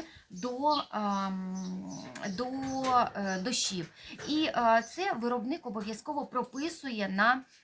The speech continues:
упаковці. Отже, ну, що я хочу вам сказати. Значить, обробляю біопрепаратами,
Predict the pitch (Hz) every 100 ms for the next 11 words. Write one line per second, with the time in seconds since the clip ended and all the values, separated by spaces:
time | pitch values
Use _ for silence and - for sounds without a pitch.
0 | _ 214 240 - 180 151 - - - -
1 | - - - - - - 381 302 269 311
2 | - 359 247 240 247 208 202 208 - 185
3 | 190 - - - - - - 277 349 359
4 | 294 226 226 190 180 208 202 240 330 415
5 | 427 339 311